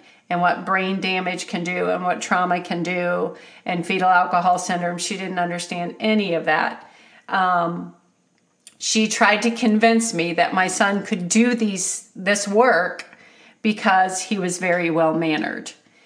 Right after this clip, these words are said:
So that's the caution, is just be careful, you know, talk to the parents, listen to the parents, listen to what they have to say. And Sandra was saying, you know, they had to pull their kid out of this Votech Center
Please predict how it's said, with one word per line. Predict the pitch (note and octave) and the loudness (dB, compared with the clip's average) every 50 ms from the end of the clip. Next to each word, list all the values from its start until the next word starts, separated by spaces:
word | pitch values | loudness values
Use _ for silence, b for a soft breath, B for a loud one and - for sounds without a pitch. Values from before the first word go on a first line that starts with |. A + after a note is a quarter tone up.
| b b b b b | b b b b b
So | - - A3+ A3 G#3+ G#3 G#3 G3+ F#3+ | 0 4 6 6 6 4 2 2 4
that's | A3 A3 A#3 C4+ - - - - | 6 6 6 4 4 0 -2 0
the | - A3 | 0 -2
caution, | A3+ - A#3 G#3 G3+ G#3 - - - D#3 D#3 | 2 4 4 6 6 4 2 0 -2 -2 -2
is | F3 F3+ F3 - - | -2 -2 -2 0 2
just | A3+ A#3+ A#3 - | 2 2 0 -2
be | - C#4+ - | -2 -4 -4
careful, | - - - C#4 D4+ D#4+ D#4+ - E3 E3 | -4 -2 0 2 2 2 2 0 0 0
you | F3 F3+ F#3 | 0 -4 -4
know, | F#3 G3 G3+ G#3+ | -4 -4 -4 -4
talk | - - A#3 C#4 D4 - | 2 2 2 2 2 0
to | E4 D#4+ | -2 0
the | E4 D#4+ | 0 -2
parents, | D#4+ - B3 A#3+ B3+ B3 A3+ - - - - - | 0 -2 0 2 2 2 0 -2 -4 -6 -8 -6
listen | F3 F#3 G#3+ A#3+ C4 - D#4 C#4 C4 | -2 0 2 2 2 2 0 0 0
to | - - B3+ | 0 -2 -2
the | A3 A3 | -2 -2
parents, | A3+ - - G3 F#3+ F#3+ F#3 F3 - - - - B B B B B B B - | -4 -4 -4 -4 -4 -4 -4 -4 -6 -6 -10 -14 B B B B B B B 2
listen | A3 A3+ A3+ - D#4+ C#4+ C#4 | 2 2 4 4 2 0 2
to | - - C4 | 0 0 4
what | A3+ A3+ G#3 - - | 4 4 2 4 2
they | G#3+ G3+ | 0 0
have | G3 G3 F#3 F#3 F#3+ - - | 2 2 2 2 0 -2 -8
to | G3+ F#3+ | -8 -8
say. | - - - F3 E3 E3+ E3 D#3+ D#3+ - - B B B B B B | -6 0 2 2 4 4 2 2 -2 -4 -6 B B B B B B
And | - G3+ G3 | -6 -6 -2
Sandra | - - A#3+ A3+ A3+ A#3 A#3 | 2 2 2 4 4 4 4
was | A3+ A3+ A3+ | 2 2 2
saying, | - A3+ G#3+ G#3+ A3 | 2 2 2 4 2
you | A3 G#3+ | 2 4
know, | G#3+ G#3+ G#3+ G#3+ | 4 2 2 2
they | G#3+ A3 A3+ | 2 2 4
had | A3+ A#3 A#3 A3+ | 4 2 2 2
to | A3+ | -2
pull | A3+ - - A#3 A3 | -6 -2 0 0 2
their | G#3+ A3 G#3+ G#3+ | 2 2 0 0
kid | G#3+ - - C4 A#3+ A#3+ | -2 -2 0 2 2 4
out | A3+ G#3+ G3+ G#3 | 4 4 2 0
of | G#3 F3+ G3 | -2 -2 -2
this | G#3 G3+ G3+ - - - b b b b b b b b b b b b - | -2 -2 -2 -4 -8 -10 b b b b b b b b b b b b -10
Votech | G3+ F#3+ A3 A3+ A3+ A3+ B3 C#4 C#4+ C#4+ | 2 4 4 4 4 4 2 2 0 0
Center | - - - A3+ F3+ F3 F3 F3+ F#3+ A3 A#3 A3+ - | -2 0 0 2 2 4 2 2 0 -2 -4 -6 -12